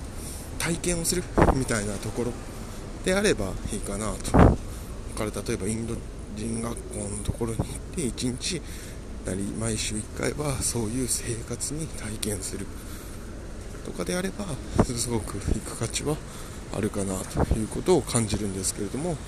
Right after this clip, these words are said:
ただ、なんかハローが見えるようになったみたいなことであると、うーんっていう感じです。そんなことを思いました。は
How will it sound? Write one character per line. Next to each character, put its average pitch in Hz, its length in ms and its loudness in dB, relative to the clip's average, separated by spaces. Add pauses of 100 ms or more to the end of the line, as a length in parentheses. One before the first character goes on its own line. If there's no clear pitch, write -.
(600)
た 180 80 0
だ、 180 80 -2 (260)
な 127 80 2
ん 113 60 0
か 110 120 -4
ハ 120 180 0
ロ 104 60 0
ー 101 140 -2
が 110 120 2 (320)
見 113 100 2
え 110 60 4
る 117 100 0
よ 127 80 6
う 107 40 2
に 104 120 -2
な 107 80 0
っ 104 40 -2
た 104 140 -4 (720)
み 127 80 0
た 113 100 2
い 104 60 2
な 101 80 -2
こ - 120 -6
と 147 120 0
で 143 100 4
あ 143 60 4
る 160 80 -2
と、 208 140 2
う - 20 2
ー - 20 0
ん - 20 -2 (1600)
っ - 100 0
て 120 60 4
い 104 300 0
う - 20 -4
感 104 220 -4
じ - 100 -2
で 104 140 2
す。 - 200 4 (1120)
そ - 160 0
ん 101 60 0
な 98 80 0
こ 95 60 -4 (220)
と 131 80 0
を - 20 2
思 90 100 -2
い 95 240 -2 (240)
ま - 60 -4
し - 220 0
た。 - 100 0
は - 60 4